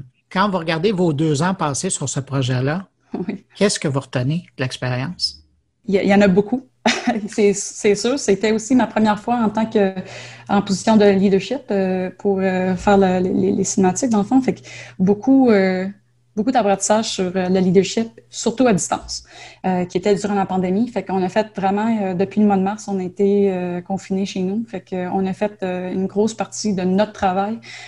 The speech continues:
Speaker 2: à la distance. Fait que, euh, collaboration, comment que c'est important, ça, c'est, c'est number one, c'est le, la, la chose la plus importante. Euh, puis deuxièmement, la communication,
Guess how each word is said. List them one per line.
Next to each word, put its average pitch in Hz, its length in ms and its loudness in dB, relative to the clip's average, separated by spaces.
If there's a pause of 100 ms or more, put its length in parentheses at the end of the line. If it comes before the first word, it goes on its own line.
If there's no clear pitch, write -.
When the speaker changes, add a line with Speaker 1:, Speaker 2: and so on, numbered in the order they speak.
(180)
Speaker 2:
à 208 100 6
la 202 100 6
distance. 214 500 -2
Fait 185 140 -2
que, 180 360 -2
euh, - 20 -10
collaboration, 208 680 2 (220)
comment 180 220 2
que 185 100 -6
c'est 180 160 0
important, 180 440 -4 (200)
ça, 180 240 -2 (160)
c'est, - 320 -6
c'est - 320 -4 (400)
number 214 400 6
one, 226 240 2 (320)
c'est 170 460 -2
le, 175 380 -2
la, - 100 -2 (160)
la 202 220 2
chose 208 180 0
la 185 100 0
plus 196 200 -2
importante. 196 540 0
Euh, 185 160 2
puis 190 220 0
deuxièmement, 190 360 2
la 196 100 -2
communication, 185 600 -2